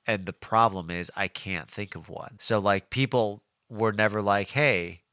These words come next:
we're just gonna take our time in this relationship." No, it's like, "Oh no, I've met the love of my life by tripping or my dog running away off its leash. And now in the next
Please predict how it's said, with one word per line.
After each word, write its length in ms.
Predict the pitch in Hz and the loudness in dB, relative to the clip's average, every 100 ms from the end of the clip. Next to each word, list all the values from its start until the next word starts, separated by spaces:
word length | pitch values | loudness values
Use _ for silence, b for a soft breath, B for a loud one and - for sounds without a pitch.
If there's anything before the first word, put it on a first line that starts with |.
| _ _ | _ _
we're 160 | 110 127 | -4 -2
just 240 | 135 - | 0 -2
gonna 160 | 139 110 | -2 -2
take 240 | 120 117 | -2 0
our 140 | 98 - | 0 -2
time 360 | - 139 131 | -2 0 0
in 100 | 90 | -4
this 200 | 85 - | -8 -8
relationship." 640 | 87 87 85 85 - 92 101 | -6 -4 -6 -8 -8 -6 -2
No, 200 | 113 98 | 0 0
it's 180 | 98 - | 0 0
like, 380 | 101 95 - _ _ _ - | 0 0 -6 _ _ _ 2
"Oh 140 | 110 | 2
no, 360 | 110 120 104 92 | 4 4 4 4
I've 240 | 104 107 92 | 2 2 0
met 240 | 110 110 | 0 2
the 100 | 113 | 0
love 240 | 104 110 107 | 4 4 2
of 120 | 98 | 0
my 140 | 107 | 0
life 420 | 98 104 101 95 - | 2 2 2 0 0
by 160 | 95 92 | 0 0
tripping 680 | - 123 117 110 98 95 - b b b | -2 -2 0 0 -2 -8 -14 b b b
or 120 | - 104 | -4 0
my 160 | 98 | 0
dog 480 | - 110 113 101 95 | 2 4 6 4 0
running 400 | 92 104 107 98 | 0 2 2 0
away 440 | 95 98 107 98 | 2 4 4 4
off 320 | 95 92 98 98 | 2 0 0 -2
its 280 | 92 - | -8 -8
leash. 520 | 107 113 95 87 - - b b b - | -6 -6 -6 -6 -6 -8 b b b -8
And 240 | 113 95 | -6 -2
now 580 | 98 98 98 95 98 95 - _ _ | 2 4 4 4 2 -2 -10 _ _
in 180 | 117 98 | -4 -4
the 80 | 98 | -4
next 540 | 95 95 90 - - | -2 -2 -2 -4 -6